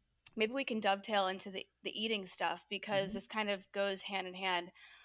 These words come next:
Speaker 1: When I, um, went into treatment for my anorexia, this was when I was in high school, so a long
Speaker 2: Mm-hmm.
Speaker 1: time ago, I remember when I got out,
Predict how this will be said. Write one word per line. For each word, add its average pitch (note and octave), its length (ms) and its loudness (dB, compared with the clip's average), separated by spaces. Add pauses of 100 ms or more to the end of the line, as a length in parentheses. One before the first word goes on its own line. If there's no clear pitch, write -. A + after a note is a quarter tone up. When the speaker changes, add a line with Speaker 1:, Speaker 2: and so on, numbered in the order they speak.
(340)
Speaker 1:
When G#3+ 200 2
I, C4 480 4 (100)
um, G#3+ 460 4
went G#3+ 300 0
into A3 480 0
treatment G3+ 560 -2
for G#3 100 -8
my G3+ 100 0
anorexia, F#3+ 680 2
this G3 160 0
was F#3 320 -6
when F3+ 100 -6
I E3+ 80 -2
was F3+ 100 -4
in F3 80 -10
high F3 140 -4
school, F3 380 -8
so F#3 160 -4
a F#3 40 -2
long F#3+ 240 0
Speaker 2:
Mm-hmm. G3+ 80 -6
Speaker 1:
time F3+ 160 0
ago, F3 320 -2 (440)
I - 20 0
remember A#3 300 2
when C4 100 2
I A#3 80 4
got G3+ 280 4
out, G3 360 6